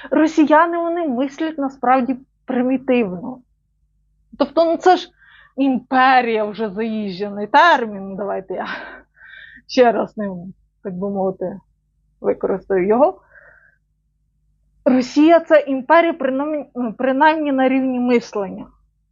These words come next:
Ну, тобто вони мислять територіями, от їм треба територія і хоч ти скисни. Вони ладні покласти за це людей. Дурне діло не хитре.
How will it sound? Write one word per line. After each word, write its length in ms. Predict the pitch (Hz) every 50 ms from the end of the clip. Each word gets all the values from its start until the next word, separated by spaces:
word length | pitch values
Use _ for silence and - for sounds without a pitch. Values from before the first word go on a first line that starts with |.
| _ -
Ну, 60 | 226
тобто 260 | 202 226 214 - 285 254
вони 300 | 226 254 311 359 349 302
мислять 480 | 285 320 302 320 - 277 277 269 -
територіями, 1120 | - 269 277 269 269 262 269 - 262 254 254 247 240 214 196 196 190 190 190 185 180 180 190
от 140 | 196 - -
їм 140 | 214 202 185
треба 340 | - 226 233 208 185 233
територія 680 | - - 208 196 196 208 208 - 302 392 349 285 262 240
і 40 | 233
хоч 300 | 226 - 233 226 - -
ти 120 | _ - 214
скисни. 600 | - - - 226 196 175 175 - - - - - _ _ _ _ _ _ _ _ _ _ _ _ _ _ _ _ _ _ _ _ _ _ _ -
Вони 300 | - 220 262 302 330 - - _ _ _
ладні 640 | - 220 - - 214 285 320 277 330 320 269 196 - _ -
покласти 600 | - 214 208 - 214 220 262 294 294 - 320 269
за 140 | 208 220 208
це 220 | - - 220 214
людей. 540 | 214 220 220 185 175 190 202 202 190 - _ _ _ _ _ _ _ _ _ _ -
Дурне 380 | 202 202 214 226 240 262 285
діло 320 | 254 220 226 254 247 226 220
не 120 | 214 202
хитре. 420 | - - 208 202 - - - -